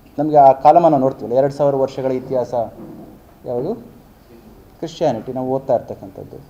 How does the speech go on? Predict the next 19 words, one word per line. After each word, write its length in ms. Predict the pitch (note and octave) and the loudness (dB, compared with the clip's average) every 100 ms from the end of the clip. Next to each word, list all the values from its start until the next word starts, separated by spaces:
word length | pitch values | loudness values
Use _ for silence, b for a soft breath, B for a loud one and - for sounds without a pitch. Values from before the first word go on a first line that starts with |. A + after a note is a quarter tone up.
| - - - - | -20 -20 -12 0
ಸಾವಿರದ 320 | C#3+ D3 C#3 | 2 4 6
ಆರುನೂರು 400 | C3 C3+ C#3+ C#3 | 6 6 2 -2
ವರ್ಷ 220 | C3+ - | -4 -4
ನಮ್ಮ 260 | C3+ B2 A#2+ A#2 G#2 - - - | -6 -4 -4 -6 -8 -12 -20 -16
ಇಸ್ಲಾಂ 320 | - - B2+ | -6 0 0
ಧರ್ಮದ್ದು 340 | A2+ G#2+ G#2+ G2+ | -2 -6 -8 -12
ಇರ್ಬೋದು, 520 | F#2 F2+ G2 A2+ - - _ - B2+ | -14 -16 -18 -20 -20 -20 _ -16 -8
Buddhism 500 | C3+ D3 D3 D3 C3+ | -6 -4 -2 0 0
ಎರಡು 180 | B2+ A#2+ | -2 0
ಸಾವಿರದ 280 | C#3 C3+ | 0 2
ಐದುನೂರು 360 | A#2 B2 C3 A#2+ | 0 -2 -4 -4
ವರ್ಷ 160 | A2 A#2+ | -6 -6
ಇರ್ಬೋದು, 420 | G2 D#2+ D#2 C3+ - b b b _ _ C3 | -8 -10 -18 -20 -20 b b b _ _ -6
ಅಥವಾ 200 | C3+ C3+ | -2 -2
Jainism 600 | B2+ C3+ C#3+ C#3+ C3+ B2+ | 0 0 0 -2 -4 -6
around 380 | C3+ B2 B2 A#2+ | -4 -2 0 -4
the 100 | - | -6
same 200 | B2+ B2 | -8 -8
time 260 | A#2 G2+ | -10 -12